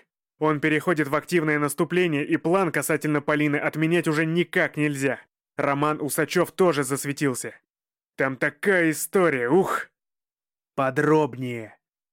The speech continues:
Недовольно процедил сквозь зубы я, и мужчина принялся быстро излагать суть дела.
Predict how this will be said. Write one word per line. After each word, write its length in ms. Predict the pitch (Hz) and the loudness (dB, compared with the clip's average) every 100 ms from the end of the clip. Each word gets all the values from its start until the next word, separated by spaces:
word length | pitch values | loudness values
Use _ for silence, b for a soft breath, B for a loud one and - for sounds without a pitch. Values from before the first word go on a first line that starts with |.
| _ _ | _ _
Недовольно 580 | 127 127 120 117 151 143 | -8 -6 -4 -2 -2 -2
процедил 460 | - 131 135 131 135 | -4 -6 -4 -4 -6
сквозь 320 | - 135 127 | -4 -4 -4
зубы 320 | 120 131 123 | -2 -4 -2
я, 340 | 113 131 151 - _ _ - | -4 -4 -4 -10 _ _ -8
и 100 | 127 | -4
мужчина 500 | 120 120 - 175 160 | -4 -4 -2 -2 -2
принялся 480 | 151 160 151 - 131 | -2 -2 -2 -2 -6
быстро 400 | 120 156 - 147 | -6 -8 -2 -2
излагать 520 | 147 123 131 139 135 | -2 -4 -2 -2 -4
суть 400 | - 143 127 117 | -4 -4 -6 -8
дела. 440 | 127 123 - - | -6 -6 -6 -14